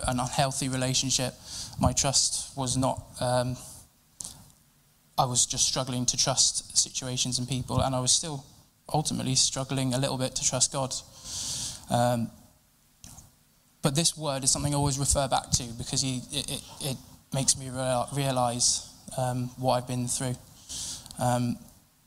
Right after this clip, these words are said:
so if you fast forward eleven years to now, and I'm looking back and reflecting on those promises that God gave me, he's fulfilled them, and he's still fulfilling them. Um, he's blessed me with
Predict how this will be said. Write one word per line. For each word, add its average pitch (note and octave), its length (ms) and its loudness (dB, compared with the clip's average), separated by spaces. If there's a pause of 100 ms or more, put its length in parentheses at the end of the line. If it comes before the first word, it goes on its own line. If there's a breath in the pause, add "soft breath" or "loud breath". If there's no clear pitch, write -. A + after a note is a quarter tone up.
(380)
so - 160 4
if D3 120 -8
you C#3+ 60 -8
fast D#3 340 2
forward D3 200 -2
eleven C#3+ 340 -2
years C3+ 380 2
to C#3 60 -4
now, C3 360 2 (1160 loud breath)
and C#3+ 80 4
I'm C3+ 140 2
looking C#3 280 0
back C3+ 240 4
and C3+ 100 -4
reflecting C3+ 520 0
on B2+ 260 2 (240)
those C3 220 0
promises C3+ 420 0
that C3 120 -4
God B2+ 220 -2
gave B2+ 300 -2
me, A#2+ 220 -4 (260 loud breath)
he's C3 220 2
fulfilled C#3 400 -2
them, D#3+ 220 0 (680 loud breath)
and C3+ 100 -2
he's B2 180 4
still C3+ 420 -2 (140)
fulfilling C3 640 2
them. C3 220 -2 (720)
Um, B2 360 2 (160)
he's B2 120 2
blessed C#3 380 2
me C3+ 220 0
with B2 540 -2